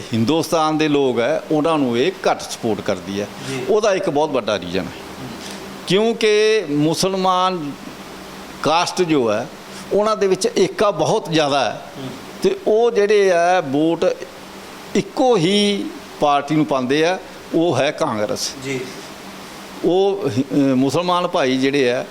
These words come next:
Speaker 1: ਉਹ ਕਿਸੇ ਦੂਜੀ ਪਾਰਟੀ ਜਾਂ ਬੀਜੇਪੀ ਨੂੰ ਕਹਿ ਲਓ ਵੀ ਉਹ ਇੱਕ ਪਰਸੈਂਟ ਵੋਟ ਵੀ ਨਹੀਂ ਪਾਉਂਦੇ। ਇਸ ਕਰਕੇ ਕਾਂਗਰਸ ਜੀ ਹੈ, ਜਿਹੜੀ ਹੈ, ਉਹ ਉਹਨਾਂ ਨੂੰ ਜ਼ਿਆਦਾ ਸਪੋਰਟ ਕਰਦੀ ਹੈ, ਤੇ ਜਿਹੜੇ ਹਿੰਦੁਸਤਾਨ ਦੇ ਵਾਸੀ ਆ, ਉਹਨਾਂ ਦੀ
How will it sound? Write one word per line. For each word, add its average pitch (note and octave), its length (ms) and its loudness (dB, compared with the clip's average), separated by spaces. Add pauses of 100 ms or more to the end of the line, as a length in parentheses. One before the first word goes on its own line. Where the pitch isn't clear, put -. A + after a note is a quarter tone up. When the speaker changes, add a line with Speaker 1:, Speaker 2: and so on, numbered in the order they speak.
(140)
Speaker 1:
ਉਹ D#3 160 2
ਕਿਸੇ D#3+ 420 0
ਦੂਜੀ C3+ 340 2
ਪਾਰਟੀ B2+ 400 0
ਜਾਂ C3+ 100 4
ਬੀਜੇਪੀ C3 480 0
ਨੂੰ B2+ 200 -2 (220)
ਕਹਿ C3 120 4
ਲਓ C3+ 200 0 (300)
ਵੀ C3 260 2
ਉਹ C#3+ 280 2 (220)
ਇੱਕ D3 220 0
ਪਰਸੈਂਟ B2+ 360 -2
ਵੋਟ A2 240 -2
ਵੀ F#2+ 80 -2
ਨਹੀਂ F#2+ 120 0
ਪਾਉਂਦੇ। - 1120 -6
ਇਸ A3+ 100 2
ਕਰਕੇ F#3 420 2
ਕਾਂਗਰਸ E3+ 540 2
ਜੀ D3 260 4
ਹੈ, C#3 200 2
ਜਿਹੜੀ C#3+ 340 2
ਹੈ, C#3 220 2 (560)
ਉਹ F#3+ 460 4
ਉਹਨਾਂ F#3+ 300 2
ਨੂੰ G3+ 140 -2
ਜ਼ਿਆਦਾ A#2 260 2
ਸਪੋਰਟ D3+ 300 -2
ਕਰਦੀ F3+ 400 2
ਹੈ, F3+ 140 2 (340)
ਤੇ D#3+ 100 4
ਜਿਹੜੇ F3+ 640 4 (100)
ਹਿੰਦੁਸਤਾਨ F3+ 600 2
ਦੇ F#3+ 100 2
ਵਾਸੀ F3 360 2
ਆ, F#3 60 4
ਉਹਨਾਂ G3+ 240 2
ਦੀ G#3 120 -4